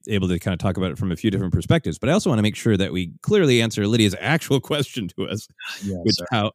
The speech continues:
Speaker 1: it is about how, no, no, this is me. I wanted to have that whole conversation first.
Speaker 2: Mm.
Speaker 1: Um,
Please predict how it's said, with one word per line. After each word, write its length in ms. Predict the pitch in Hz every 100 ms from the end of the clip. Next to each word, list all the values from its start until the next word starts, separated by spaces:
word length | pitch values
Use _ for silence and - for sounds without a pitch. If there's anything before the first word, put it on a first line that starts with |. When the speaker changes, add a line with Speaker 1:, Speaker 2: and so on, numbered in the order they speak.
| -
Speaker 1:
it 120 | 120
is 80 | 110
about 260 | 113 110
how, 260 | 113 107 98
no, 160 | 117 240
no, 180 | 139 156
this 180 | 135 -
is 100 | 95
me. 180 | 165 107
I 100 | 85
wanted 220 | 110 117
to 60 | 92
have 140 | 90
that 120 | 87
whole 160 | 80 90
conversation 540 | 90 80 76 80 80
first. 260 | 73 69 - _ _ _ -
Speaker 2:
Mm. 60 | 107
Speaker 1:
Um, 280 | 101 90